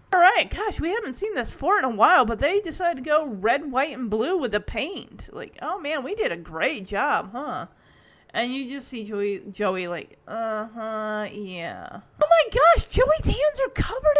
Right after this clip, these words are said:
in white paint. Okay, for a second, I thought it was, like,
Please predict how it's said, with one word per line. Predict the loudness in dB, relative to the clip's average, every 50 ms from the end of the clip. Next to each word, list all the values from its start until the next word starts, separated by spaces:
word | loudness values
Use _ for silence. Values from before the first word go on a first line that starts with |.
| 4 4
in | 2 2
white | 4 4 4 4 2 -2 -6 -8
paint. | -8 -6 -6 -4 -6 -6 -8 -10 -14 _ _ -14 -14 -14 -18 _ _ _ _ _ _ _ _ _ _ _ _ _ _ _ 0
Okay, | 2 4
for | 4 4 2
a |
second, | 2 -2 -4 -4 -2 -2 -2 -4 -6 -6
I | -8
thought | -8 -10 -12 -8 -8 -6 -6
it | -6 -8
was, | -6 -6 -4 -4 -4 -6
like, | -4 -2 -2 -2 -2 -4 -10 -12 -12 -12 -12 -12